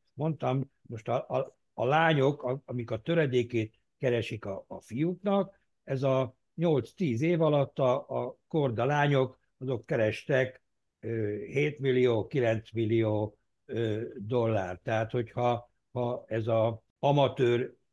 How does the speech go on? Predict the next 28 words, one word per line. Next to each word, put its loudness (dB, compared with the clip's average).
fiú, -2
aki 0
most, -4
aki -8
most, -4
ö, -2
profi 0
lett, 2
megkeres 0
egy -6
pár 2
év 2
alatt, -2
nem -8
tudom, -10
tíz -2
millió -2
dollár, 0
nem 2
a, 4
nem -2
feltétlenül 0
első 2
helyekből, 0
de 0
abban 2
lehetne 2
akár 0